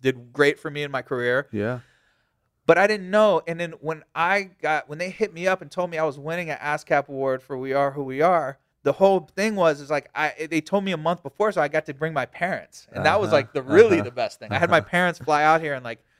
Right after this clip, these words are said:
Speaker 1: they went to the ascap awards and sat in a room with, like, I mean, m-, remember, like, my mom, like, talked to Katy Perry that night. Like,
Speaker 2: Yeah.
Speaker 1: it was just a room full of the biggest and best songwriters, you know, it's
Speaker 2: Yeah.
Speaker 1: like Stargate, Max Martin, and,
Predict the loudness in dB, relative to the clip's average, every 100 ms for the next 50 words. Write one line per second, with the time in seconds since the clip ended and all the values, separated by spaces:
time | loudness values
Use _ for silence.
0 | _ _ 0 0 0 -6 -6 -4 -2 -2
1 | -2 -2 -2 -4 -8 -8 -12 -20 -20 -14
2 | -4 0 0 -2 -12 -8 -6 -8 -10 -12
3 | -12 -12 -12 -12 -6 -4 -2 -2 -4 -4
4 | -4 -4 -4 -8 -6 -6 -8 -8 -6 -6
5 | -4 -4 -4 -8 -12 -14 -14 -16 -10 -10
6 | -10 _ -14 -10 -10 -6 -2 -2 -2 -8
7 | -6 -4 -2 -2 -6 -6 -8 -2 2 2
8 | 0 -2 _ _ _ _ _ _ _ _
9 | _ -20 -8 -6 -2 0 0 -4 -6 -20
10 | _ _ _ _ _ _ -4 -2 2 2
11 | 2 -2 -2 -2 -6 -6 -12 -16 -18 -14
12 | -12 -10 -8 -10 -12 -14 -8 -8 -8 -14
13 | -20 -20 -20 -16 -12 -12 -14 _ -20 -20
14 | _